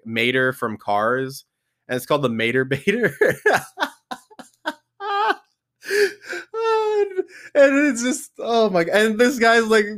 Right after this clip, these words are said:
talking freely. <laughs> You know, obviously, I think it's a, you know, it's an act, but he did it so, he played it so well. He's like, "This is in pristine <laughs> condition," <laughs> and, oh,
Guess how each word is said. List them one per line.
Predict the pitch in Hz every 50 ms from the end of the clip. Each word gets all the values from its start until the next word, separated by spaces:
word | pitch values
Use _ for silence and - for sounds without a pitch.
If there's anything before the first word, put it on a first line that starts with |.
| 196
talking | - 190 180 185 196 196 196 208 208 196
freely. | 185 - - 185 190 190 190 196 190 175 -
<laughs> | - - - - - - - _ -
You | 254 214 170
know, | - 180 - - - - 233
obviously, | 226 220 208 196 180 196 190
I | 170 160 165
think | 165 175 151
it's | 151 135 139
a, | 143 110 131 143 143
you | 151
know, | 151 139 127
it's | 123 135
an | 127 120
act, | 113 123 131 123 123 - _
but | - 117 110 - _ - - _ -
he | 262
did | 226 262 262
it | 240 214
so, | - - - 208 190
he | 180 196
played | 175 - 220 220 202
it | 202 190
so | 190 - 175 165 170 165
well. | 165 165 170 165
He's | 156 143
like, | 147 131 - _ _ _ -
"This | 151 156
is | 147 143 139
in | 143 131 123
pristine | - 123 - - - - 143 151 156 156 160 160 151 139 - 139 139
<laughs> | - - -
condition," | - - 175 143 147 156 156 - - - - 160 160 - 180 180 170 139
<laughs> | 139
and, | 180 190 165 143 143 175 165 _ _ _ _ - - - - - _ - 339 339 - _ _
oh, | 359 381 392 381 349 330 330 294 254